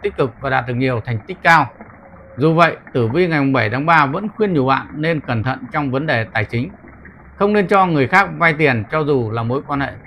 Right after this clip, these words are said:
tương đối thân thiết. Tình cảm như ý, tuổi Tỵ đặt nhiều hạnh phúc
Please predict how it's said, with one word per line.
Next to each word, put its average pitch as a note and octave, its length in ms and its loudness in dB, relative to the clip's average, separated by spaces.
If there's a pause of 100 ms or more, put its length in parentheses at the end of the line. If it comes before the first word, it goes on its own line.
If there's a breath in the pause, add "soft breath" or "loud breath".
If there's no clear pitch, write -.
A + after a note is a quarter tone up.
tương F#3 140 0
đối D#3 200 2
thân C#3 180 -4
thiết. D#3 200 0 (1080)
Tình D#3 140 2
cảm C#3+ 260 4
như F#3 140 2
ý, F#3 300 4 (360)
tuổi B2+ 120 2
Tỵ D#3+ 180 2
đặt D#3 180 2
nhiều D3+ 260 4
hạnh D3+ 140 0
phúc G#3 180 0